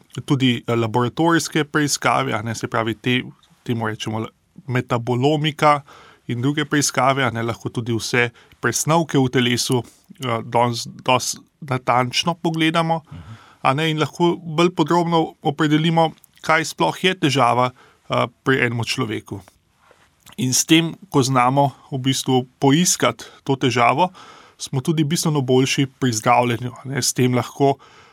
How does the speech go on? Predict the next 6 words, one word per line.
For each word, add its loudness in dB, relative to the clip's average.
če 0
vemo, 2
kje -2
je 2
problem, 0
lahko, 0